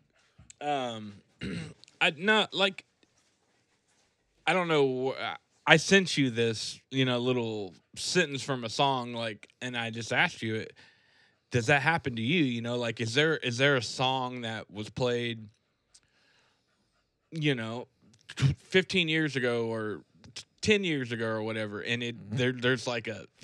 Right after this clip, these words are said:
Speaker 1: a sentence or a paragraph that just, like, sticks in your head and you don't know why.
Speaker 2: Right. Yes.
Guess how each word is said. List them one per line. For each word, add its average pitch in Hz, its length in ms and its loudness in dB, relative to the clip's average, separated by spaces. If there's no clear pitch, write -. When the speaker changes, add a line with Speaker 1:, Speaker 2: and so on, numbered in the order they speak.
Speaker 1:
a 117 100 0
sentence 165 640 -2
or 120 240 0
a 107 60 -10
paragraph 131 640 2
that 120 100 -6
just, 107 320 -10
like, 117 220 -6
sticks - 360 0
in 127 100 -4
your 110 100 -6
head 127 260 -4
and 110 80 -8
you 123 60 -6
don't 117 200 -8
know 107 140 -8
why. 107 360 -8
Speaker 2:
Right. 85 240 -4
Yes. - 360 0